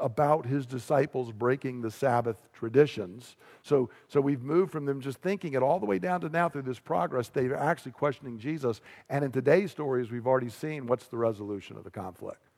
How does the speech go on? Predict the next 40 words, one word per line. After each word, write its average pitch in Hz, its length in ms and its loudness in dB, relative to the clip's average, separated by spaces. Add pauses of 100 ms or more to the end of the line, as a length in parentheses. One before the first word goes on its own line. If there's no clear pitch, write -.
(840)
He's 156 180 4
gotta 101 200 6
go. 110 340 -2 (340)
We 131 80 -2
gotta 117 160 6
kill 123 240 2
this 95 180 -8
guy. - 320 -6 (320)
Okay, 143 200 4
so 151 140 -4
notice 165 420 2 (260)
Mark 165 460 2
has - 440 -4 (240)
skillfully 202 760 -4
woven 175 540 2
these 156 220 -4
five 156 460 -2
stories 151 600 -6
together 131 500 0
to 117 80 -8
say, 123 240 -4
"Do 117 120 -10
you 117 140 -10
see 139 260 -4
that 175 140 -8
there's 160 220 -6
this 147 180 -4
conflict? 165 600 0 (260)
It's 117 200 -2
growing 139 520 2
in 175 80 -2
intensity, 151 600 -4
and 117 140 -6
what 123 100 0
it's - 120 -6
all 135 260 0
really 127 300 -2
about 139 420 0 (300)
is 92 160 -14
Jesus." 92 680 -12